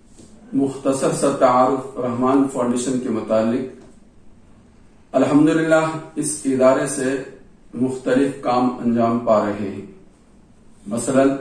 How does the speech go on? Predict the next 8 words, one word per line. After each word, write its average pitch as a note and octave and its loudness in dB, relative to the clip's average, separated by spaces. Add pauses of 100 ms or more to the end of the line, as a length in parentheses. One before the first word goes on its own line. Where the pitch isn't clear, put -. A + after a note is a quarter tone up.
(1080)
बेवाओं, B2 2 (1000)
गरीबों, B2 0 (1000)
यतीमों C3 2
की C3 -4
ज़रूरतों A#2+ -2
को B2+ -6
पूरा A2+ -2
करना, A2+ -2